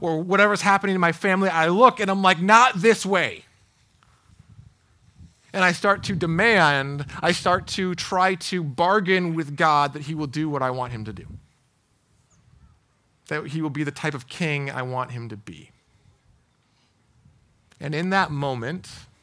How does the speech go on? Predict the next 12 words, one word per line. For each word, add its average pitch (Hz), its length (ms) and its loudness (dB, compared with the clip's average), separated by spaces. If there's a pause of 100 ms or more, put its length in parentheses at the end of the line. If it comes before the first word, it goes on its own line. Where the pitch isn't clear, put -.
(1160)
I'm 143 120 -6
creating 156 360 -6
my 117 140 -6
own 101 120 -10
God. - 280 -16 (2250)
All 170 240 -2
of 120 80 -4
us 104 200 -12
are 95 100 -12
creating - 380 -16
our 95 80 -20
own - 120 -20